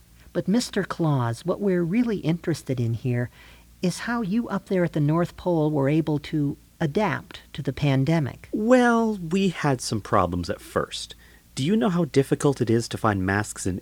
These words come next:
Speaker 2: elf sizes? And of course, it's hard to social distance on a sleigh.
Speaker 1: Mm, I can imagine.
Speaker 2: Santa usually takes three or four elves along to do the heavy lifting. This year, we had to hitch four little sleighs behind the main one,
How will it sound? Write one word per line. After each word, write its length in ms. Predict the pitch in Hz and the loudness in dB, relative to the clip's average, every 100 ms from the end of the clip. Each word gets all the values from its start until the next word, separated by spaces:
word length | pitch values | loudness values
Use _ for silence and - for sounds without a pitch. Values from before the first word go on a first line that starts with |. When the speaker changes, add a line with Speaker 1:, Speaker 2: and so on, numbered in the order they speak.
| - | -4
Speaker 2:
elf 360 | 104 107 - - | 0 0 0 -8
sizes? 640 | - - 123 117 131 123 - - - - | -4 2 2 2 -2 -6 -12 -20 -8 0
And 80 | 110 | 0
of 80 | |
course, 300 | - 196 170 | 4 2 4
it's 180 | - - | 0 -4
hard 320 | - 190 151 | 0 2 2
to 80 | 90 | 0
social 320 | - 95 - | -2 -2 -2
distance 420 | - 104 - 104 - | -2 -4 -4 -10 -10
on 120 | - | -10
a 60 | |
sleigh. 440 | - - 110 - - - - | -6 0 0 -2 -14 -14 -6
Speaker 1:
Mm, 440 | 143 131 123 120 | -4 -2 -2 -2
I 100 | 123 | -4
can 180 | 123 135 | -4 -2
imagine. 580 | 131 139 139 131 131 127 | 0 0 0 -2 -4 -4
Speaker 2:
Santa 420 | - - 262 - | 0 2 2 0
usually 640 | 160 123 143 156 - 113 104 | -4 -2 0 2 2 0 -2
takes 440 | - 98 - - | -2 -4 -4 -6
three 280 | 120 110 107 | 0 2 2
or 200 | 98 90 | 0 -4
four 420 | - 104 90 85 | -2 0 2 0
elves 320 | 90 87 85 | -2 -2 -4
along 320 | 95 90 90 | -4 -2 -2
to 100 | 87 | -4
do 120 | 98 98 | -2 0
the 100 | 95 | 0
heavy 220 | 101 92 | -2 -2
lifting. 460 | 92 - 87 87 - - - - - - | -4 -4 -6 -8 -10 -20 -20 -20 -20 0
This 300 | 107 147 - | 4 4 2
year, 240 | 85 85 | -2 -2
we 140 | 85 104 | 0 0
had 180 | 101 | 0
to 80 | 87 | -4
hitch 180 | 98 - | -6 -8
four 460 | - 127 113 113 107 | -4 2 4 4 2
little 380 | 107 101 82 | 0 0 -2
sleighs 500 | - - 87 82 82 | -4 -2 0 -2 -4
behind 320 | - 87 87 82 | -8 -8 -8 -6
the 60 | |
main 260 | 85 82 - | -4 -4 -6
one, 220 | 87 | -12